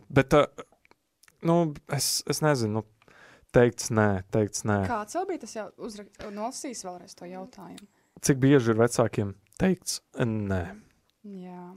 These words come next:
Speaker 2: Nu, ja es tā padomāju arī par sevi,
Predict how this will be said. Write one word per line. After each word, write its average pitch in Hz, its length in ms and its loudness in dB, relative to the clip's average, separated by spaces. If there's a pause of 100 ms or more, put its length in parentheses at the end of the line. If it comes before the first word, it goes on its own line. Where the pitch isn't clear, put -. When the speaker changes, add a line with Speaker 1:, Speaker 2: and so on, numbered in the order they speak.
(480)
Speaker 2:
Nu, 202 200 -10
ja 196 220 -8
es 214 160 -12
tā 320 180 -6
padomāju 226 640 -8
arī 190 140 -10
par - 160 -18
sevi, 277 480 -2